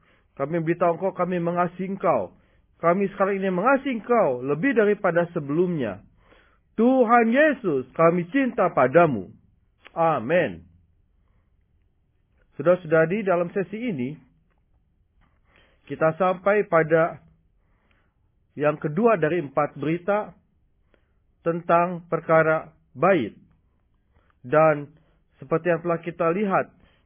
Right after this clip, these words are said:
di dalam berita enam, yang adalah introduksi dari seri ini, dari empat berita ini, dan juga yang menyampaikan beban yang mendasari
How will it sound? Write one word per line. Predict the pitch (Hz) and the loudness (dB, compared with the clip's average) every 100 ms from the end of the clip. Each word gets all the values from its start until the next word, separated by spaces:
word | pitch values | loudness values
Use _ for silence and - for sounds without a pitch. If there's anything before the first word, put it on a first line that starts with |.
| - | -14
di | 131 | -4
dalam | 151 151 156 156 131 | -2 0 0 -2 -6
berita | 139 151 165 160 | -8 -4 -4 -2
enam, | 214 143 151 160 _ _ _ _ - | -2 -2 -2 -10 _ _ _ _ -10
yang | 127 131 | -8 -6
adalah | 151 147 151 | -4 -4 -4
introduksi | 170 160 160 147 151 160 _ 226 135 - _ _ _ | -4 -8 -4 -4 -4 -10 _ -8 -8 -10 _ _ _
dari | - 131 143 214 208 | -8 -4 -2 -4 -6
seri | 160 131 143 147 | -6 -6 -8 -8
ini, | 139 151 185 - _ _ _ | -6 -6 -6 -12 _ _ _
dari | 127 131 151 | -6 -4 -4
empat | 131 147 143 | -6 -8 -6
berita | 143 156 | -8 -6
ini, | 196 185 123 143 - _ _ _ _ _ _ _ _ - | -6 -4 -4 -6 -12 _ _ _ _ _ _ _ _ -4
dan | 139 147 | -2 -2
juga | 139 160 190 151 - - _ _ _ _ _ _ _ 131 | -2 -2 0 0 -4 -14 _ _ _ _ _ _ _ -10
yang | 135 156 165 | -4 -2 -2
menyampaikan | 165 165 160 240 254 247 - 240 117 92 _ _ _ _ _ _ _ _ _ _ _ - | -2 -4 -4 -2 -2 -2 -2 0 -2 -8 _ _ _ _ _ _ _ _ _ _ _ -12
beban | 135 135 190 233 127 101 - - | -10 0 2 2 0 -8 -18 -8
yang | 143 147 | -4 -4
mendasari | 143 127 143 139 196 202 185 117 | -2 -2 -2 -2 -4 -2 -4 -12